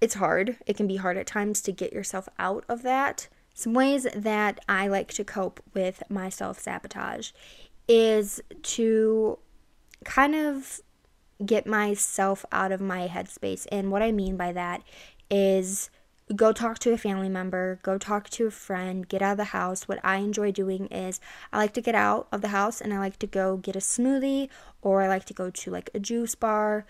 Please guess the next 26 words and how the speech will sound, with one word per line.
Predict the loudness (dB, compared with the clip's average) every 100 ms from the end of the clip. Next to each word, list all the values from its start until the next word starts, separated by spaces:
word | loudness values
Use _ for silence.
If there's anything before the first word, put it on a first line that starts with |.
| -18 -20 -20 -18
Sometimes | -4 -2 0 0 0
I'll |
go | -2 -4
shopping, | -2 2 2 2 -2
just | -2 -2
certain | 0 -2
things | 0 0 2
like | 2 0
that | 0 2 2
to | -2 -4
just | -4 -4 -8 -10 -2
really | 2 2
kind | 0 -2 0 2
of | 2 0 -8 -20 -20 -20 -20 -20 -20 -20 -20 -20 _ _ -20 _
not, | 4 6 6
like, | 4 0
run | 6 6
away | 8 4
from | 2
my | 0
problem, | 0 0 2 2 0
but | 2 2 2 0 -4 -12 -12 -14
in | -4 -2
a | 0
sense, | 0 0 -2 -2 -4
just | -2 -2 0 2 2 0 -4 -6